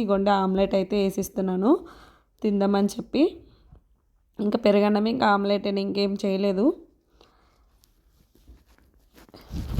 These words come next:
ఏదైనా తినాలనిపిస్తుంది కదా అని చెప్పి ఇంక మా సాతుగడికి అయితే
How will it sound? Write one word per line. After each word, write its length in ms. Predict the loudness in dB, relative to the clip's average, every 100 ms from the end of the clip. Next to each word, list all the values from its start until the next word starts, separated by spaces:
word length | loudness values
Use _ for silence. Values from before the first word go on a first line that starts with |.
| 2
ఏదైనా 240 | 4 4 4
తినాలనిపిస్తుంది 680 | 4 4 2 0 -4 -4 0
కదా 100 | 0 0
అని 80 | 0
చెప్పి 180 | -2 -2
ఇంక 80 | 0 0
మా 40 | 2
సాతుగడికి 540 | 2 2 2 0 0 -2
అయితే 140 | 0